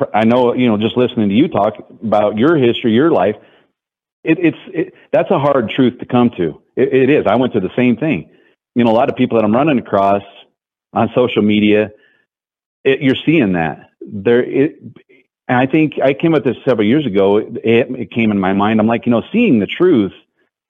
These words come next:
is pretty easy, but leaving the lies, that's dang near impossible. And it really is. I mean, and I don't, I'm not saying that you may recognize the truth, but you can see it. Now, what you do with it, and mostly, more often than not, and if you look at,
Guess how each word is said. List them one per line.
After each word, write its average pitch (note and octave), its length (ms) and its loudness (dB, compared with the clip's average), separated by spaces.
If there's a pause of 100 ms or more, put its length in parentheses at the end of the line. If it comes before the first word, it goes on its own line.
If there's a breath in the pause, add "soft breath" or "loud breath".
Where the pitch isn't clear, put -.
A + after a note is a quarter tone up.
(120)
is - 160 -4
pretty C3+ 200 0
easy, G#2 520 -2 (880)
but A#2 240 0
leaving D3 380 2
the G#2+ 60 2
lies, D3+ 460 2 (560)
that's A#2 640 -4 (280)
dang C#3+ 300 2
near B2 180 2
impossible. F2 760 -4 (640)
And B2+ 140 2
it D3 160 2
really E3 260 4
is. D#3+ 160 2
I G#2+ 60 0
mean, C#3 160 4
and D3+ 100 2
I D3+ 140 2
don't, D#3+ 180 -2
I'm D#3 100 2
not D#3+ 200 0
saying D#3 180 2
that B2+ 120 2
you C3+ 140 2
may B2+ 180 4
recognize G#2 760 0
the G2 60 -6
truth, G#2+ 280 -2
but G#2 160 -4
you - 80 -2
can F#2+ 240 -2
see A2 140 2
it. - 180 -6 (600)
Now, A#2+ 100 0
what C#3 180 0
you A#2 80 0
do B2 200 2
with F#3+ 200 2
it, G3+ 200 2
and B2+ 120 4
mostly, F3+ 340 0
more D#3+ 220 2
often A2 200 0
than G2+ 120 2
not, D#3+ 260 2
and C3+ 120 0
if - 80 -4
you E3 80 4
look G3+ 200 0
at, A#2+ 120 0